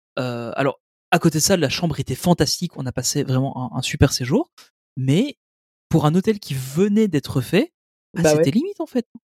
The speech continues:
Speaker 2: Ah ouais.
Speaker 1: Et ils, ils ont pas, co-, co-, comme le mari le disait, première destination touristique d'Europe, ils n'ont pas présenté,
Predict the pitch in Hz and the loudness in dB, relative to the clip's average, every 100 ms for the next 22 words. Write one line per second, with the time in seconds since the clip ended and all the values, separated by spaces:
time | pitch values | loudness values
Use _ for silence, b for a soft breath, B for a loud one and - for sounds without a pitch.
0 | _ 180 180 165 170 190 113 - _ 165 | _ -4 -2 2 2 2 -2 -16 _ -8
1 | 156 190 156 156 143 202 233 240 - - | -6 -2 0 2 2 2 4 2 -4 -16
2 | - 143 - - 147 - 151 143 147 143 | -12 -12 -10 -8 -8 -4 -2 0 2 2
3 | 147 135 135 254 - 170 160 151 143 143 | 0 -2 0 0 0 2 4 4 4 0
4 | 147 - 151 - 139 151 139 135 220 - | -2 -4 -6 -6 -6 -4 -2 2 0 -2
5 | _ _ _ - 190 165 123 160 220 - | _ _ _ -2 2 2 2 0 0 -2
6 | 151 135 - 160 208 | -2 -2 0 0 0